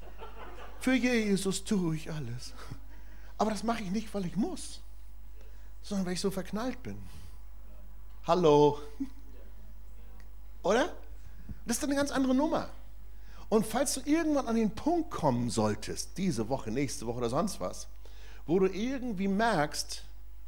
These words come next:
„Das geht nicht, ich kann das nicht mehr“, vielleicht wird es Zeit, dass du dich einfach mal ganz neu unter diese Gnadensonne setzt und mal ein bisschen dich reinwurzelst in Liebe. Weißt du, die meisten Christen haben das mit dem Zehnten schon geschnallt. Also wer, wer Gott beklaut, der ist einfach doof, weil Gott sitzt am längeren Hebel.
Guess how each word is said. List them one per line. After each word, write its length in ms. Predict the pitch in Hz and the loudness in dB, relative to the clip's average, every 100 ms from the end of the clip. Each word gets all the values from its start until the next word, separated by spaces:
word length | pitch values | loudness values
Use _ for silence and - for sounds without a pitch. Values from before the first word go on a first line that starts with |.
| - - - - - | -6 -8 -8 -8 -4
„Das 180 | 160 - | -4 -2
geht 240 | 285 294 | -2 0
nicht, 360 | 104 92 - - - - | -4 -4 -6 -6 -8 -8
ich 100 | - | -6
kann 180 | 254 262 | -4 -4
das 160 | 151 | -4
nicht 180 | - - | -6 -6
mehr“, 120 | 101 | -6
vielleicht 360 | 101 - 240 - | -4 -4 -4 -2
wird 140 | 190 | -4
es 180 | 190 - | -4 -4
Zeit, 480 | - - 202 113 - - - - - | -2 -2 -2 -2 -4 -8 -8 -8 -6
dass 160 | 175 | -4
du 100 | - | -2
dich 220 | 165 185 - | -2 -2 -2
einfach 260 | 190 202 | -2 -2
mal 160 | 180 180 | 0 0
ganz 320 | 147 143 - | 2 0 0
neu 240 | 147 156 | -2 -2
unter 180 | 160 147 | -2 -2
diese 200 | 127 120 | -2 -2
Gnadensonne 640 | 131 120 92 92 98 139 | -2 -2 -2 -2 -2 -2
setzt 440 | 143 117 123 - - | -2 -2 -2 -4 -6
und 140 | 185 | -6
mal 80 | 147 | -4
ein 140 | 147 | -4
bisschen 320 | 104 92 123 127 | -4 -4 -4 -4
dich 200 | 165 - | -6 -4
reinwurzelst 840 | 269 269 151 107 - 71 - - - - - - - - | 0 2 4 2 0 -4 -4 -8 -8 -8 -8 -8 -8 -6
in 100 | 110 | -4
Liebe. 380 | 104 107 80 76 - - - - - - - - - - - - - - - - | -2 -4 -4 -6 -8 -8 -8 -8 -8 -8 -6 -6 -6 -8 -8 -6 -6 -6 -6 -2
Weißt 220 | 170 - | -2 0
du, 80 | 208 | -2
die 160 | 160 170 | 0 2
meisten 340 | 208 277 247 | 2 2 -2
Christen 300 | - 233 - | -2 -2 0
haben 80 | 170 | 0
das 120 | 160 | 0
mit 100 | 143 | 2
dem 100 | 143 | 0
Zehnten 380 | - 196 247 160 | 2 2 2 0
schon 220 | - 165 | -2 -2
geschnallt. 520 | 135 - 127 98 - - | -2 0 0 0 -4 -4
Also 220 | 110 117 | -4 0
wer, 200 | 127 117 | 0 2
wer 120 | 113 | 0
Gott 240 | 110 151 - | 2 2 2
beklaut, 440 | - - 127 135 | -4 2 4 4
der 100 | 123 | 0
ist 100 | 113 | -2
einfach 220 | 117 107 | -2 -2
doof, 340 | - 104 90 104 | 0 2 2 0
weil 80 | |
Gott 200 | 104 117 | 0 -2
sitzt 200 | 120 123 | -2 -2
am 100 | 110 | -2
längeren 340 | 113 113 107 104 | -2 -4 -4 -2
Hebel. 360 | 131 120 101 | 0 0 0